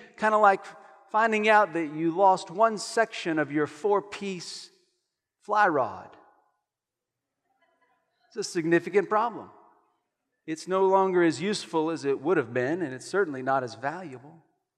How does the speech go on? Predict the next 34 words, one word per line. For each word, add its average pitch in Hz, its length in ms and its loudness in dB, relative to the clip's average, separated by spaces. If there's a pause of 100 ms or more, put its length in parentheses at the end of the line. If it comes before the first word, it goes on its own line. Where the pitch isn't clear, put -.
(2750)
And 202 340 -2
yes, 240 340 4
the 214 140 6
man 240 260 4
who 226 140 -4
found 247 480 4
that 196 180 6
one 233 360 2
lost 214 280 6
sheep 233 240 -8
would 220 240 4
gather 247 380 8
his 240 160 -4
friends 233 360 -2
together 196 460 4 (300)
and 214 100 4
his 214 140 2
family 233 400 4
and 208 80 0
his 185 160 0
neighbors, 220 340 4
and 196 60 -4
he 202 60 -4
said, 214 180 4
"I 196 100 10
found 254 400 6
the 214 80 6
one 233 360 4
sheep. - 440 -2 (220)
I 180 180 10
got 233 480 8 (240)
my 190 140 6
paycheck 226 920 4
back." 247 600 8